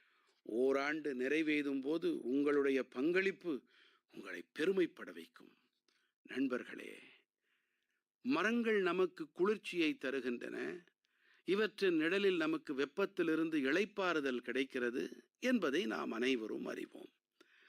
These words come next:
ஆனால் கடந்த நாட்களில் நான் இது தொடர்பான ஒரு செய்தியை கேள்விப்பட்டேன். அது என் கவனத்தை ஈர்த்தது.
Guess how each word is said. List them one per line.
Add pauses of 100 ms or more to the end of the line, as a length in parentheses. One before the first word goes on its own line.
(420)
ஆனால்
கடந்த
நாட்களில்
நான்
இது
தொடர்பான
ஒரு
செய்தியை
கேள்விப்பட்டேன்.
அது
என்
கவனத்தை
ஈர்த்தது.